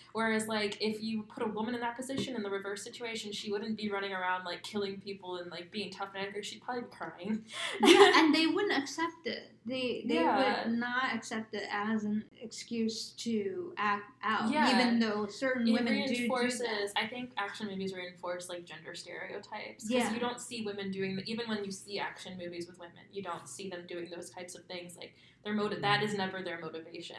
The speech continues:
Speaker 1: It's like, "Oh, my husband and family are gone, therefore I must kill everybody."
Speaker 2: <laughs> Yeah, yeah,
Speaker 1: <laughs>
Speaker 2: exactly. There are now, especially a movie that, you know, you hear was originally written for a man, but then they stuck a woman in the role,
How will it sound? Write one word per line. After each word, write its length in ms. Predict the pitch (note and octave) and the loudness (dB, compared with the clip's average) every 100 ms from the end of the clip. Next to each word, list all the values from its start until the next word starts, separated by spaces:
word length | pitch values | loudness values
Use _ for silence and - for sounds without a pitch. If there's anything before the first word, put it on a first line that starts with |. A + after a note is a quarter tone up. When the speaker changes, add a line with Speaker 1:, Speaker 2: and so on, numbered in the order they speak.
| B2+ | -12
Speaker 1:
It's 100 | F#3+ | -10
like, 140 | F#3+ F#3 | -8 -2
"Oh, 160 | A3 A3 | 2 4
my 100 | G#3+ | 2
husband 380 | G3 A3 A3+ A3+ | 2 0 0 0
and 80 | A3 | 0
family 240 | G#3 G#3+ | 0 2
are 80 | G3 | 2
gone, 220 | G3 G3 F#3+ | 2 2 2
therefore 400 | F#3+ F#3+ F#3+ F#3 | -2 -2 -2 0
I 40 | |
must 200 | F#3+ G#3 | 0 -2
kill 260 | - A#3+ G#3 | 2 4 4
everybody." 500 | G3+ F#3+ F3+ - - | 4 0 0 -6 2
Speaker 2:
<laughs> 60 | |
Yeah, 500 | E4 E4+ G4+ G4+ G#3+ G#3+ | 8 12 12 12 10 6
yeah, 260 | C4 C4+ | 8 10
Speaker 1:
<laughs> 120 | - | 8
Speaker 2:
exactly. 600 | A3+ B3+ B3 - A3 F#3+ - - - | 8 4 4 0 -4 -6 -8 -8 4
There 160 | C#4+ F4+ G#4+ | 6 6 6
are 40 | D#4+ | 4
now, 760 | B3+ D#4 D4 G#3+ F#3+ F#3+ - G#3+ | 6 6 6 4 0 -4 -6 -4
especially 520 | G#3+ C4 C4+ B3+ A3+ | -2 -2 0 0 2
a 20 | |
movie 380 | A3 A3 A3 G3+ | 4 4 4 2
that, 300 | G3+ F#3 - - | 2 2 -2 -8
you 140 | G#3 | -6
know, 80 | G3+ | -4
you 160 | F#3+ F#3+ | -4 -4
hear 240 | G#3+ G3+ | -4 -4
was 240 | F#3+ G3 G#3 | -4 -6 -6
originally 640 | F#3+ G#3+ A3 A#3+ A3 G3+ | -2 2 2 2 0 -2
written 220 | G3+ G3+ - | -4 -8 -10
for 160 | F#3+ F#3+ | -12 -4
a 40 | |
man, 280 | A#3+ G#3+ G3+ | 0 0 -2
but 140 | G3 G3 | -6 -8
then 260 | G3 F#3+ - | -10 -12 -14
they 140 | F#3 | -12
stuck 360 | F#3 - F3+ - | -10 -12 -12 -10
a 60 | |
woman 240 | F#3+ G3 G3 - | -10 -10 -12 -8
in 180 | G#3+ G#3+ | -2 0
the 80 | G3+ | 0
role, 320 | G3 F#3+ F#3+ | -2 -4 -6